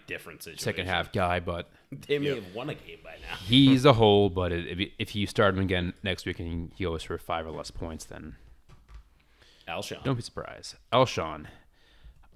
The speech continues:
Speaker 2: I think you can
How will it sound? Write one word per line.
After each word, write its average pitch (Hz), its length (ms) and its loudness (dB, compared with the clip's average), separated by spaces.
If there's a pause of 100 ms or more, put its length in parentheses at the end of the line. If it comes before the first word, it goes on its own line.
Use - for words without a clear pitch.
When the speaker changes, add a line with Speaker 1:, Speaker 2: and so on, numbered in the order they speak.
(200)
Speaker 2:
I 120 360 6
think - 760 -4
you 104 480 0
can 90 680 -4